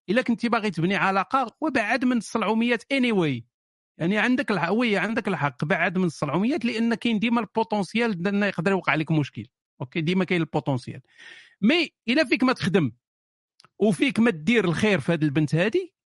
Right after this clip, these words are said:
هي قورية وسلمات، فأنت تقدر ت-، ت-، تبين ليها بأن راه ال-، يعني، تبين لها الحاجة الزوينة والحاجة الخايبة.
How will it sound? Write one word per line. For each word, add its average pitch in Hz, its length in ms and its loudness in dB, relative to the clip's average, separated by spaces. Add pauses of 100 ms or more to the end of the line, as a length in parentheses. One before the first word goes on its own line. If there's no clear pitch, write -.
(140)
هي 226 240 4
قورية 226 460 2
وسلمات، 156 540 0 (420)
فأنت 415 160 2
تقدر 440 400 0
ت-، 403 800 2 (180)
ت-، 381 200 -8 (480)
تبين 262 480 2
ليها 254 200 2
بأن 240 380 0
راه 214 340 2
ال-، 175 320 -2
يعني، 254 420 0 (140)
تبين 247 280 0
لها 247 120 2
الحاجة 226 300 0
الزوينة 196 500 0
والحاجة 208 300 0
الخايبة. 214 480 2